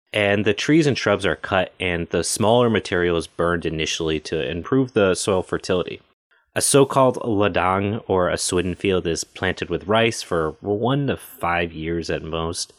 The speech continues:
and rice is often intercropped with other annuals. When sufficient time has passed to restore fertility and reduce the weed population and agricultural pests, the field will be cleared and then reused for cultivation.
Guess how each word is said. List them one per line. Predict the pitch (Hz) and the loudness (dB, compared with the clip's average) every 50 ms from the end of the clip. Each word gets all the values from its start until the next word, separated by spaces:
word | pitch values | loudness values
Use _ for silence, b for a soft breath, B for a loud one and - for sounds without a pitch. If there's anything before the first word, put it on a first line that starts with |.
| b b b b b b b b - | b b b b b b b b -4
and | 104 107 107 101 101 101 101 98 | 0 0 2 2 0 0 0 0
rice | 104 120 127 - - | 0 0 0 0 -2
is | 110 - - | -4 -2 -2
often | 107 107 - - 98 95 | -2 -2 -2 -4 -4 -4
intercropped | 98 104 98 - - - 85 80 - - | -2 -2 -2 -2 -2 -2 -2 -2 -4 -6
with | - 87 - - | -8 -8 -6 -2
other | - 101 101 101 95 87 | -2 0 2 2 2 0
annuals. | 80 78 78 76 - - - - - - - _ _ _ _ _ _ _ _ _ _ _ _ 110 | 0 -2 -6 -8 -12 -14 -16 -14 -14 -14 -16 _ _ _ _ _ _ _ _ _ _ _ _ 0
When | 110 110 107 110 | 2 2 2 0
sufficient | - - 98 - - 98 - - 90 - | 0 -2 -2 -2 -2 -2 -2 -4 -4 -2
time | - 110 107 98 | 0 0 0 0
has | 87 - | -2 -4
passed | - - - 123 135 135 139 - - - | -6 -6 -4 0 0 2 0 0 -2 -2
to | - 92 | -4 -2
restore | 87 - - - - 95 87 - | -2 -4 -4 -2 0 0 0 0
fertility | - 85 82 - - 92 90 87 92 90 85 | -2 -6 -6 -4 -2 -2 0 0 0 -2 -2
and | 82 82 82 | -4 -4 -6
reduce | 80 78 76 - - 87 90 87 - - | -8 -10 -10 -8 -6 -4 -4 -4 -6 -6
the | - - 80 | -6 -4 -4
weed | 78 85 107 120 - - | -2 -2 -4 -4 -2 -2
population | 117 104 101 - 107 101 98 98 - - 95 87 87 | -2 -2 0 0 0 0 0 0 -2 -4 -6 -6 -6
and | - - | -6 -6
agricultural | - 87 82 80 80 - - - 101 104 - - - 113 104 104 | -4 -4 -4 -4 -6 -8 -4 -2 -2 -2 -2 -2 0 0 0 0
pests, | - 107 104 107 - - - - - b b b _ _ | 0 -2 -4 -2 -4 -8 -12 -14 -16 b b b _ _
the | - 92 | -6 -4
field | - - 127 135 120 123 | 0 2 2 2 4 2
will | 104 | 2
be | 90 87 | 0 -2
cleared | - - - 101 104 107 101 92 | -4 -4 -2 2 4 4 4 2
and | 95 87 87 | 2 0 -2
then | 85 87 85 76 | -2 -4 -4 -6
reused | - 87 95 95 92 92 - - | -6 -4 -2 -2 -2 -2 -4 -6
for | - 78 | -6 -6
cultivation. | - - 80 76 - 73 73 67 - - - - - | -4 -6 -6 -6 -6 -8 -8 -8 -8 -8 -12 -14 -16